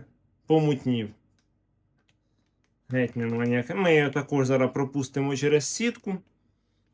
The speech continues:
через отаку каністру. Отакі ось. Так що зараз будемо дивитися далі. Так, це у нас п'ятдесят на п'ятдесят.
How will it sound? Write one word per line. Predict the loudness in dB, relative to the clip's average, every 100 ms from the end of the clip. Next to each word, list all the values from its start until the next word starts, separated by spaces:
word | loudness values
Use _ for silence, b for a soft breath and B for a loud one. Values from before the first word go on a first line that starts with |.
| _
через | -2 0 2
отаку | 0 0 -2 0 -2 -2 -10 _ _ _
каністру. | -4 -2 -4 -6 -6 -8 -8 -12 _ _ _ _ _ _ _ _ _ _ _ _ _ _ _ _ _ _ _ _ _ _ _ _ _
Отакі | -4 -2 -2 -2 -6 -6 -6
ось. | -10 -16 -18 _ _ _ _
Так | -8 -6
що | -6 -2 -2 -4 -12 _ _ _ _ _ _ _
зараз | -8 -6 -6 -6
будемо | -4 -2 -2
дивитися | -2 -2 -2 -4 -6 -6
далі. | -4 -4 -4 -10 -12 _ _ _ _ _ _ _ _ _ _ _ _ _ _ _ _
Так, | -2 -2 -2
це | -4
у |
нас | -4
п'ятдесят | -6 -4 -4 -4 -2
на | -2
п'ятдесят. | -4 -4 -6 -4 -2 -4 -6